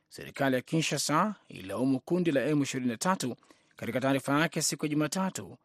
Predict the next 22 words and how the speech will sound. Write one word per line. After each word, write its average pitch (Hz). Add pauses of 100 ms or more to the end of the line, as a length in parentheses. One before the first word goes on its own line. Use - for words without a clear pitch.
(380)
Kundi 143
hilo 160
ambalo 139
lilianzisha 131
mashambulizi 120
makubwa 143
mwaka 127
jana 117 (400)
lilikanusha 123
shutuma -
hizo. 135 (880)
Ikiwa 139
na 135
takriban 160
wafanyakazi 156
elfu 165
kumi 156
na 143
nane 151
na 143
mia 135
mbili, 113